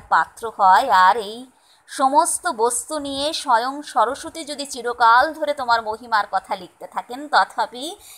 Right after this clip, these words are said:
হে শিবসুন্দর, তোমার গুণাবলীর ইয়ত্তা কখনো হবে না।" সাধুর কান্না আমার মনকেও বিচলিত করল।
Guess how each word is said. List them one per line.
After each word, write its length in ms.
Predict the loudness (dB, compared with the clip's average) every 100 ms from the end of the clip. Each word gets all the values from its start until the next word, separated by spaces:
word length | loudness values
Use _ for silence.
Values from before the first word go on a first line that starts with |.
| _
হে 240 | -6 -4 -4
শিবসুন্দর, 840 | -6 -8 -8 -8 -4 4 4 4
তোমার 320 | 0 2 2
গুণাবলীর 580 | 0 0 2 2 -4 -8
ইয়ত্তা 640 | -2 -2 0 4 6 4 0 -16 _ _ _ -2
কখনো 600 | 2 2 0 -8 -6 -6 -4
হবে 240 | -4 -6
না।" 220 | -12 -12 _ _ _ _ _ _ _ _ _ -6
সাধুর 400 | 0 0 0 0
কান্না 440 | 2 4 2 0 -2 _ _ _ _ _ -20 _ _ _ _ _ _ _ _ 0
আমার 240 | 4 6 4
মনকেও 360 | 2 0 -4
বিচলিত 440 | -4 -8 -12 -12 -12
করল। 360 | -12 -10 -14